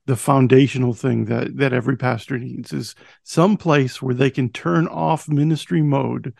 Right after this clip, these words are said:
uh, and just be themselves. The pastors I coach through burnout, one of the, the most common things I hear from them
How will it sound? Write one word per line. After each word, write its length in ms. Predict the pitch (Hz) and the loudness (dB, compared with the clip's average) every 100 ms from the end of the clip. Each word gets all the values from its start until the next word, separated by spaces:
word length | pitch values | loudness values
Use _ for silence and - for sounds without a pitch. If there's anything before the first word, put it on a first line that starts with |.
| _ _ _ _ _ - | _ _ _ _ _ -2
uh, 340 | 135 120 123 - | 0 2 0 -2
and 460 | 175 147 127 123 127 | 0 2 4 2 -2
just 440 | 127 131 113 - | -2 -2 -2 -10
be 140 | - 127 | -6 -6
themselves. 720 | 117 117 - 120 117 - - _ - - _ _ - | -6 -8 -6 -6 -6 -12 -20 _ -20 -20 _ _ -2
The 100 | 135 | 0
pastors 440 | 139 143 - 135 | 2 2 0 2
I 100 | 131 | 2
coach 340 | - 127 113 | 4 2 2
through 140 | - 120 | 0 0
burnout, 420 | 123 120 113 120 | 2 0 -2 -2
one 140 | 135 | -2
of 80 | 127 | 0
the, 200 | 123 123 139 | 0 -2 -4
the 180 | 135 | 0
most 320 | 123 135 120 - | 2 2 0 -4
common 480 | - 147 165 160 | 0 2 6 4
things 400 | 147 147 139 135 | 4 2 2 0
I 140 | - 135 | -2 -6
hear 240 | 110 131 | -2 -4
from 220 | - 123 | -2 -4
them 260 | 117 113 | -2 -2